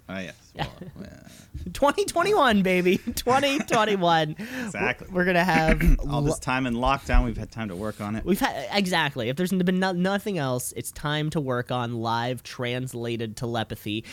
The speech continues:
Speaker 2: just to get all this language stuff over with.
Speaker 1: Exactly. Uh, yep.
Speaker 2: Exactly. Mike, why don't you tell the folks at home what they're listening to?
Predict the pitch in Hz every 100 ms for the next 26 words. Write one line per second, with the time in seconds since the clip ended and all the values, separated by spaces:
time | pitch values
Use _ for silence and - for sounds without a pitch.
0 | - - - 381 392 - 247 226 196 -
1 | - - 151 165 196 214 180 160 - 165
2 | 151 147 151 127 80 - - - - -
3 | _ _ _ _ - - 58 - - -
4 | - - - - - - _ - - -
5 | _ - 82 76 76 73 71 71 82 90
6 | 82 - 92 92 90 117 - - - -
7 | - - - - - 156 170 175 175 165
8 | - - - - 139 143 139 139 - -
9 | - 117 131 127 117 104 - - 120 156
10 | 208 196 - - - - - - - 196
11 | 233 196 165 165 131 - 139 - 131 120
12 | 113 110 107 - 101 92 92